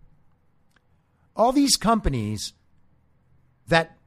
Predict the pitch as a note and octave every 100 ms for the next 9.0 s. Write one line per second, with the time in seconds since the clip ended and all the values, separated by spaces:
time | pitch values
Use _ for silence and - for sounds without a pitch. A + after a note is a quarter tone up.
0 | _ - - E3+ F3 - C3 D#3+ E3+ D#3+
1 | D3 B2+ - A#2+ E3 D3+ C3 G2+ F#2+ -
2 | _ - F#3+ C3+ F#3 F#3+ A2+ G#2+ G2 F#2+
3 | - C3+ B2+ - - - A3+ - C#3 A2+
4 | F#2 _ _ _ _ _ - C#3 C3+ C3
5 | B2 C#3+ B2+ C#3+ E3+ B2+ F#2 F2 - F2+
6 | F#2+ - _ - _ _ _ _ _ _
7 | _ _ _ _ _ _ _ _ _ _
8 | - A3 - D4 C#4 F3 C#3+ D3+ C3 -